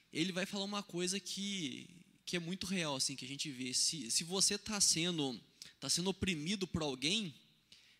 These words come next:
essa pessoa provavelmente tá sendo oprimida por outra, e essa outra por uma terceira ainda,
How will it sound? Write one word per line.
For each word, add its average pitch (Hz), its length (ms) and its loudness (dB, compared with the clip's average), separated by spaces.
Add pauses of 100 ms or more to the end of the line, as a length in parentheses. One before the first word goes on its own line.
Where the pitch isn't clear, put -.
essa 165 240 4
pessoa 190 260 2
provavelmente 202 440 0
tá 208 100 2
sendo 202 140 2
oprimida 185 300 -2
por 226 260 2
outra, 226 440 0 (340)
e 156 140 0
essa 202 200 4
outra 202 200 0
por 220 140 -6
uma 220 160 -2
terceira 226 480 2
ainda, 147 360 -2